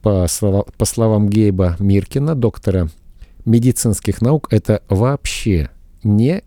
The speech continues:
энергозатратное упражнение. Не знаю, размышлял ты об этом или нет. Наиболее активные любовники, активные, они уже взялись проверять серьезно.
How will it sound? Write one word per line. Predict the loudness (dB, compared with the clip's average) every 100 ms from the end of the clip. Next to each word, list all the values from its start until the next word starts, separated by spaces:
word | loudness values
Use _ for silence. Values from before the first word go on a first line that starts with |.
| -2
энергозатратное | 0 0 0 -2 -2 -2 -2 -4 -4 -6
упражнение. | -6 -4 -6 -6 -8 -10 -14 -18 -20 _ -20 -20 -20 _ _
Не | -2 -2
знаю, | 0 -2
размышлял | -2 -2 -2 -4 -6
ты | -4
об | -4
этом | -4 -4
или | -4 -2
нет. | -4 -6 -14 -2
Наиболее | 2 4 4 4 4 4 4 2 -2 -4
активные | -4 -2 0 2 2 2 2 -2 -4
любовники, | -2 0 2 0 0 -2 -4 -8 -10
активные, | -10 -8 -2 0 0 -2 -4 -6
они | -2 0 2 0 -2 -8 -20 -20 -14
уже | -2 0 2 2 2 0 -4 -12 -10
взялись | -6 -4 0 2 2
проверять | 2 4 2 2
серьезно. | 0 2 0 0 -4